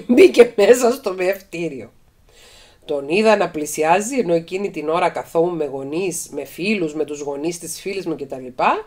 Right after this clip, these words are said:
Και αυτός ήρθε, σαν να με ξέρει χρόνια, χαιρέτησε,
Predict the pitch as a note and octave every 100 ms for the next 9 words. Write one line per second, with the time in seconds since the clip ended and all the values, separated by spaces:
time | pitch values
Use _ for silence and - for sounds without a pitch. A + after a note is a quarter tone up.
0 | _ _ _ - _ - F3 E3+ - F#3
1 | F3 F3 A3+ - G4+ A4 A4+ _ _ _
2 | _ - - F#3 F3+ E3 E3 - F3+ E3
3 | - E3+ G3 C4+ F#4 G4 - A#3 F3 F3+
4 | G3 C4+ -